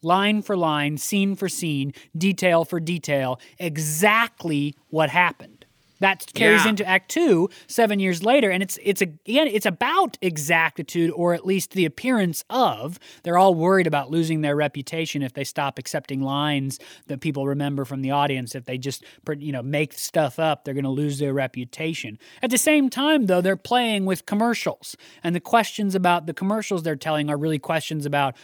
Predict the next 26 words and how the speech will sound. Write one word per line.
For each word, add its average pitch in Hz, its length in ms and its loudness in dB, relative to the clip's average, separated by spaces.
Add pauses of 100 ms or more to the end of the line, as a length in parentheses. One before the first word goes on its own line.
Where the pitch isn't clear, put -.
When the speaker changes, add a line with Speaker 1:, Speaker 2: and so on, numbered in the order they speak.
(140)
Speaker 1:
is 196 180 2
our 185 140 4
society 180 560 0
ready 165 320 2
for 156 160 -8
this? 147 560 -4 (220)
Can 160 100 -4
we 160 100 -4
change 175 420 -2
this 170 220 0
detail 147 680 0
to 139 160 -6
meet 143 260 -4
it 135 120 -8
more? 143 200 -6
And 190 120 0
then, 285 80 6
of 226 120 -2
course, 240 200 4 (240)
by 202 160 2
Act 202 320 -2
Three, 285 480 4
exactitude 208 800 0
has 190 100 0
been 196 220 2
left 208 160 4